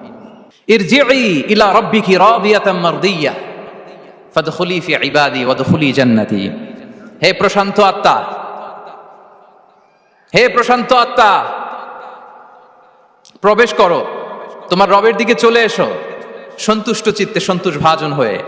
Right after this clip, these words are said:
আমার কাছে এসো, আমার জান্নাতে প্রবেশ করো। সুবহানাল্লাহি বিহামদি।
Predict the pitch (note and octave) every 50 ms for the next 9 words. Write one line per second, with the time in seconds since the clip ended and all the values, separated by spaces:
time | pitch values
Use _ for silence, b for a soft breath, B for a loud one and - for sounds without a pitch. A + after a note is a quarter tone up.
0 | - - - - - - - - - D#3 F#3 F#3+ F3 - E3+ - - F3 D#3 D3+
1 | - E3 C3+ A2+ C3 E3+ F3+ E3+ D3+ D#3+ D3 C#3+ C3+ B2+ B2+ - B2 A2 A2 G#2+
2 | - A2+ F#2+ G#2 - - A2 - - B2 A2+ G#2 G#2+ - G#2 A2 - - - B1+
3 | - - -